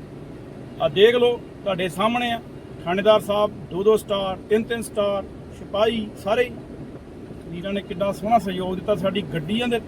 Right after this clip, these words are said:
ਘੇਰੇ ਘੇਰੇ ਲਈ ਆ ਭਾਵੇਂ ਦਰਬਾਰ ਸਾਹਿਬ ਦੇ, ਉਹਦੇ ਵਿੱਚ।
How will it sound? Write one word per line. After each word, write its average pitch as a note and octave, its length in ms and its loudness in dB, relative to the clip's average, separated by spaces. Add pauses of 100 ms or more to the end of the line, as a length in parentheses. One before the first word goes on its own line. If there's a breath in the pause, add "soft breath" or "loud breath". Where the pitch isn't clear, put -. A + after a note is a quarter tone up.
(340)
ਘੇਰੇ - 280 -4
ਘੇਰੇ A#3+ 160 2
ਲਈ A3 220 8
ਆ A#3 80 6
ਭਾਵੇਂ A#3 180 -2
ਦਰਬਾਰ F#3+ 280 2
ਸਾਹਿਬ A3+ 280 4
ਦੇ, G#3+ 160 4 (1400)
ਉਹਦੇ G3 220 -6
ਵਿੱਚ। E3+ 160 -6